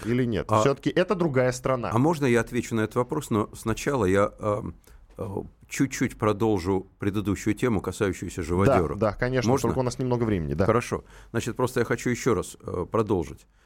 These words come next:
Speaker 2: Э, это не детский каприз. Вот те, кто, те, кто заступаются за этих девушек и говорят: «Ну что вы, ну не понимают, ну глупые». Вы знаете, по глупости можно там выпить или кольнуться. По глупости можно легкомысленно повести себя там с молодым человеком.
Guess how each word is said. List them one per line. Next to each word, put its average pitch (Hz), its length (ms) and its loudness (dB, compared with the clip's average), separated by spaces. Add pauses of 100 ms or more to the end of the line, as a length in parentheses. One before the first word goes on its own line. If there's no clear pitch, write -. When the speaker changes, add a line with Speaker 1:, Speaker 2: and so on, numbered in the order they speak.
(240)
Speaker 2:
Э, 101 140 0 (100)
это 131 320 0
не 113 200 2
детский 113 440 -2
каприз. 113 480 -2
Вот - 140 -10
те, 127 100 0
кто, 113 320 0 (220)
те, 127 100 0
кто 120 160 -6
заступаются 104 760 -2
за 104 100 0
этих 101 240 -4
девушек 101 340 -2
и 107 80 -2
говорят: 120 240 0
«Ну 170 140 2
что 180 380 2
вы, 120 140 0
ну 165 140 0
не 185 140 2
понимают, 185 680 2
ну 160 160 0
глупые». 151 540 0 (280)
Вы 104 100 -4
знаете, 151 440 0 (240)
по 120 100 2
глупости 139 540 -2
можно 127 380 2
там 110 220 0
выпить 95 480 0
или 90 200 0
кольнуться. 85 760 0 (340)
По 104 120 4
глупости 120 480 0
можно 101 320 2
легкомысленно 101 580 0
повести 101 440 -2
себя 80 280 -2
там 78 200 -2
с - 100 -10
молодым 82 320 0
человеком. 78 580 -2